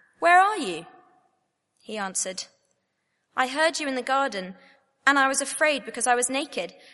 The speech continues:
so I hid.' And he said, 'Who told you you were naked? Have you eaten from the tree from which I commanded you not to eat?'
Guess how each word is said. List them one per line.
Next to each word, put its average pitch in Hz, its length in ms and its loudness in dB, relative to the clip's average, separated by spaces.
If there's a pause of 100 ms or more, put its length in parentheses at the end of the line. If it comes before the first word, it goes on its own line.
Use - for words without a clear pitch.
so - 320 0
I 254 80 6
hid.' 262 340 -4 (1000)
And 214 160 -8
he 208 60 -6
said, 196 340 -2 (920)
'Who 285 100 -6
told 294 360 -2
you 220 60 -10
you 180 220 -10
were 180 80 -10
naked? 175 460 -10 (720)
Have 254 180 0
you 285 160 -4
eaten 254 320 -4
from 240 100 -8
the 220 100 -4
tree 214 380 -6
from 208 260 -10
which - 220 -6
I 202 80 -2
commanded 196 540 -8
you 202 80 -8
not 202 200 -6
to - 80 -4
eat?' 196 460 -8